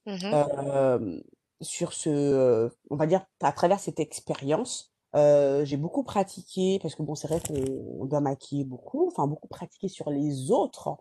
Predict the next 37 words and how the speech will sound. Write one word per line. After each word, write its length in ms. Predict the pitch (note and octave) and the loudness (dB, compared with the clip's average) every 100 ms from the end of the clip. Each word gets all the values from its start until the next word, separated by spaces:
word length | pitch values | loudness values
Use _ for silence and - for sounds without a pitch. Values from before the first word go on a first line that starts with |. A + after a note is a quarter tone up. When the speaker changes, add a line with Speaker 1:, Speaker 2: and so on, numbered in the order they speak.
| _ - | _ -14
Speaker 1:
Mhm. 100 | F3+ | -6
Speaker 2:
Euh, 500 | D#3+ C#3+ C3+ C3+ C3 F2 - _ - | -2 0 2 2 2 0 -10 _ 2
et, 220 | F3 E3 | 6 8
euh, 400 | D3 C#3+ C#3+ C3 - | 10 10 10 8 4
et 40 | |
c'est 140 | D#3+ E3 | -2 0
vrai 220 | F3 A#3+ | 2 2
que 100 | G#3 | 2
oui, 220 | D#3+ F#3+ | 0 -2
ça 160 | G3 E3+ | 0 2
m'a 400 | D3+ D3 D3 D3 _ _ - | 6 6 4 0 _ _ 0
aussi 540 | A3 G#3+ - C#4+ D4+ | 2 2 2 4 4
donné, 480 | F#3 G3+ G#3+ G#3 C4 | 4 4 4 2 0
si 160 | A#3 | -2
tu 240 | G3 - F#3 | -8 -6 -4
veux, 340 | F3 G#3+ A#3 | 0 2 4
euh, 160 | F3 D#3+ | 4 4
cette 280 | E3+ F3 F3 | 0 -2 0
envie 760 | F3+ D#3+ E3 F3+ A#3 C#4 - _ | 0 -2 -2 0 0 -2 -8 _
de 100 | D#3+ | 2
le 140 | E3+ F3 | 4 4
faire 200 | A#3+ A#3 | 0 0
de 120 | F#3 | 0
manière, 500 | E3+ E3 F3+ G3 - | 0 0 2 2 0
en 80 | E3 | -6
tout 120 | - | -4
cas 100 | G#3+ | -2
moi, 240 | G#3+ G#3+ | 0 0
plus 100 | - | -4
professionnelle 600 | G3+ F#3 F#3+ - F#3+ A3 - | -8 -6 -4 -4 0 0 0
en 120 | E3+ - | -4 -2
tant 180 | - A3+ | 0 2
que 100 | F#3 | 0
coach 340 | D#3 - D#3 - | -4 -6 -6 -6
make-up, 400 | D3+ - C#3+ D3 | -4 2 0 2
parce 220 | D#3+ E3 | -4 -4
que, 240 | - E3+ | -2 -2